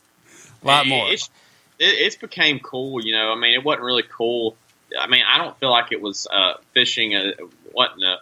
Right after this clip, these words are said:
Speaker 2: it wasn't cool when I was in high school.
Speaker 1: Was not
Speaker 2: I mean,
Speaker 1: cool.
Speaker 2: there were a couple, there was a couple guys that fished, but it wasn't, like, the cool thing to do. Now they got teams, and there's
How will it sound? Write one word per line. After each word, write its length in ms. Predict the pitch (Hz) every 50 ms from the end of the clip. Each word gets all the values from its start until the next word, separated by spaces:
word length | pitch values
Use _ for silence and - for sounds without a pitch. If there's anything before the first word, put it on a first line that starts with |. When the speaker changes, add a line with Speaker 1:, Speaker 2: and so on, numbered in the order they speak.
| _
Speaker 2:
it 80 | - 123
wasn't 280 | 131 165 - - -
cool 400 | - - - 127 135 120 110 98 - _
when 120 | 98 104 101
I 120 | 92 98
was 80 | 95 92
in 60 | 92
high 220 | 87 85 87 92 87
school. 340 | - - - 90 82 80 80
Speaker 1:
Was 160 | 110 104 110
not 180 | 113 101 98
Speaker 2:
I 60 | 101 123
mean, 180 | 127 131 123
Speaker 1:
cool. 20 | -
Speaker 2:
there 80 | 131 131
were 40 | - _ _ _
a 40 |
couple, 380 | - 123 123 123 117 101 95 - _ _ _ _ _ _
there 100 | - 160
was 80 | 156 135
a 20 | -
couple 300 | - 123 123 135 117 101
guys 300 | 95 92 92 90 90 -
that 100 | - _ _
fished, 360 | 90 87 87 87 90 - - 90
but 200 | 92 85 82 - - _ _ _ _ _ _ _ _ _ _ _ _ _ _ _ - - -
it 60 | 147
wasn't, 240 | 156 156 143 123 123
like, 180 | 110 104 -
the 60 | - -
cool 240 | - - 104 98
thing 180 | - 92 87 90
to 80 | 87 80
do. 200 | - 87 87 87
Now 360 | 101 123 147 156 147 135 - _ _ _ _ _ _ _ _ -
they 60 | 123
got 220 | 123 120 - -
teams, 600 | - - 117 113 113 117 117 120 117 117 107 -
and 140 | 101 95 95
there's 220 | 101 104 107 -